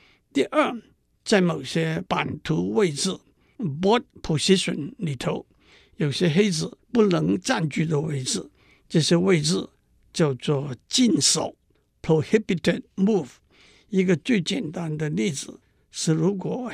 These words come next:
黑子占了东南西北四个位置，他们包围在中间那个位置，是一个禁守，也就是黑子不能占据这个位置，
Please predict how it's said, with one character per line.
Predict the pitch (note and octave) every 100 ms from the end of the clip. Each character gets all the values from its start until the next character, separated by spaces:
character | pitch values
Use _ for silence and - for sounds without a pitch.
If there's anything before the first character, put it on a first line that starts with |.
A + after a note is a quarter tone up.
| -
黑 | G3
子 | G3 E3 B3+ _ _
占 | - A#3+ D#3+
了 | D#3+ - _ _
东 | - A3 A#3 - _
南 | - D#3 D3+ - - -
西 | - - G3+ A#3+ - - -
北 | - D#3+ - _ _
四 | - F#3
个 | D3
位 | D3 D#3 B2+
置， | - F#3 - _ _ - - - -
他 | G#3
们 | F#3 G3 A#3+ D4
包 | - B3
围 | B3+ F3+ F#3+ G#3+ -
在 | G3+
中 | D3+ F3 E3+
间 | F3 E3+
那 | D#3+
个 | D#3
位 | D#3 E3+
置， | C#3 F3+ - - _ _ _ -
是 | - D#3+
一 | D3 D3+
个 | E3
禁 | C#3+ - A#3+ E3+
守， | - - - _ _ _ _ _
也 | - C#3
就 | - E3
是 | B2+ - D3+ -
黑 | - G3+
子 | E3 D#3 - -
不 | G3+
能 | D3+ D#3+
占 | F3 G3+ E3
据 | C#3 D3+
这 | C#3 D3
个 | D3
位 | D3+ F3
置， | C#3 -